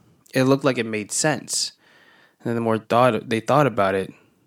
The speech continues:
like, they're like, "Oh, wow. Yeah, yeah, yeah," like, nodded their heads. And there's some of them, it seemed like they've never heard this before.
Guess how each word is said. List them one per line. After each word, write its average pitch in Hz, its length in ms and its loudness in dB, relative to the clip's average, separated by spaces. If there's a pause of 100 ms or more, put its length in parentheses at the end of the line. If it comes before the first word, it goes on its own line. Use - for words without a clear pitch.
(600)
like, 101 340 -6
they're 110 140 -4
like, 104 220 -8
"Oh, 131 380 0
wow. 127 300 -6 (720)
Yeah, 156 220 -6
yeah, 135 160 -6
yeah," 135 280 -4
like, 104 260 -12
nodded 107 420 -4
their 101 120 -6
heads. 139 440 2 (260)
And 143 100 -2
there's 131 120 4
some 208 160 4
of 151 140 2
them, 110 300 0 (600)
it 151 100 -2
seemed 151 220 4
like 139 280 2
they've 127 320 -2
never 135 280 -4
heard 123 320 -6
this 113 140 -8
before. - 680 -10